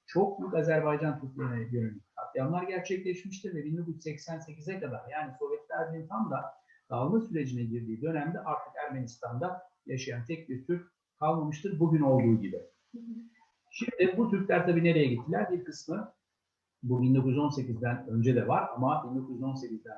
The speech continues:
Speaker 1: sonra özellikle bir kısmı bizim Doğu Anadolu'daki, e, vilayetlerimize, bir kısmı, e, Dağı-, Dağıstan'a, Rus Çarlığı'nın ve daha sonra da Sovyetler Birliği'nin sınırı içinde yer alacak olan Dağıstan'a ve bir kısmı da, e, İran'a yani Güney Azerbaycan topraklarına gitmek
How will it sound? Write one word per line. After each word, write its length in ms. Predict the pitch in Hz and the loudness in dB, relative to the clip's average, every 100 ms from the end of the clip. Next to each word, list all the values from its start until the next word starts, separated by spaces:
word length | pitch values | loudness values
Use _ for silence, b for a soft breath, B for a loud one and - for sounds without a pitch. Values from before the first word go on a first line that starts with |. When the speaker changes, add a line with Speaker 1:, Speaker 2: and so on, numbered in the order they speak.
| - | -12
Speaker 1:
sonra 120 | - 127 | -8 -4
özellikle 760 | 123 131 113 110 151 180 B B B | 0 0 0 0 2 2 B B B
bir 140 | 160 156 | -8 -4
kısmı 300 | 143 170 151 | -6 -4 -4
bizim 400 | 131 160 185 - _ - | -2 -4 -6 -14 _ -4
Doğu 160 | 143 165 | 0 2
Anadolu'daki, 840 | 143 127 120 113 113 131 151 - - | 2 0 0 -2 -6 -6 -6 -8 -10
e, 180 | 117 104 | -8 -4
vilayetlerimize, 880 | 117 120 113 - 110 104 95 143 156 | -2 0 -2 -6 -10 -12 -8 -8 -6
bir 140 | 151 | -12
kısmı, 380 | 139 131 139 139 143 _ _ _ _ | -16 -14 -8 -8 -8 _ _ _ _
e, 60 | 120 113 113 | -10 -10 -6
Dağı-, 300 | 113 147 151 | -4 -4 -2
Dağıstan'a, 580 | 123 151 151 - - - | 0 0 -2 -8 -10 -6
Rus 120 | 135 131 _ - - _ _ _ - | -8 -8 _ -20 -20 _ _ _ -12
Çarlığı'nın 480 | 131 110 107 131 127 | -6 -4 -2 -2 -2
ve 120 | 110 | 0
daha 160 | 123 | -2
sonra 160 | - 110 | -4 -8
da 80 | 113 | -6
Sovyetler 420 | 123 117 117 123 | -2 -2 -4 -6
Birliği'nin 480 | 110 - _ - 120 | -8 -10 _ -8 -8
sınırı 300 | - 113 117 | -6 -8 -8
içinde 280 | 117 107 - | -10 -16 -14
yer 80 | |
alacak 300 | - - 120 | -14 -10 -10
olan 160 | 143 131 | -8 -4
Dağıstan'a 680 | 123 131 - - 156 196 B B - | -2 -4 -8 -10 -8 -8 B B -8
ve 80 | 131 | -4
bir 160 | 208 - | -4 -6
kısmı 280 | - 123 | -8 -2
da, 280 | 165 196 - - | 0 -2 -6 -10
e, 280 | 131 - 160 | -6 -4 0
İran'a 240 | 131 117 | 0 0
yani 280 | 151 113 139 | -2 0 0
Güney 220 | 120 156 | 2 2
Azerbaycan 520 | 127 113 - 107 160 135 | 2 -2 -6 -8 -8 -8
topraklarına 460 | 123 - - 139 | -12 -14 -12 -10
gitmek 400 | 139 - 180 190 | -10 -10 -12 -12